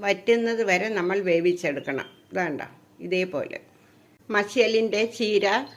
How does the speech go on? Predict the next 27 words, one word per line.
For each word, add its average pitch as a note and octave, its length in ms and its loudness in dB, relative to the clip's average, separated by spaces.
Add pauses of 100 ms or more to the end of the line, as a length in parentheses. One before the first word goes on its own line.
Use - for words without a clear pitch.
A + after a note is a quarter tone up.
(360)
വെന്ത് A3 280 2
കഴിഞ്ഞു. F#3+ 320 6 (240)
ഇനി A3+ 140 2 (100)
അല്പം G#3 440 2
ദാ F#3 60 2 (120)
കായപ്പൊടിയും G3 640 2
കൂടി G3 220 2 (440)
ചേർത്ത് G3+ 360 2
നമുക്ക് F#3 280 -2
മിക്സിയിൽ G#3 340 -2 (100)
നന്നായി F#3 480 0
ഒന്ന് A3 220 -4
അരച്ചെടുക്കാം. D3+ 600 -8 (1160)
നമ്മൾ G#3+ 180 0 (120)
മിക്സിയിൽ A#3 360 -2 (100)
ഒന്ന് A3 160 0 (100)
കറക്കി A#3 400 2
എടുത്തു F3 280 2
കഴിഞ്ഞു. E3 300 2 (380)
ഇനി B3 120 0 (140)
കുറച്ച് C4+ 420 2 (120)
വെള്ളം G3+ 240 4 (100)
കൂടി A3 180 0 (140)
ഒഴിച്ച് F3 420 -2
നമുക്ക് F3 280 0
അരച്ചെടുക്കാം. E3 600 -6 (540)
ഒരു A3+ 120 -2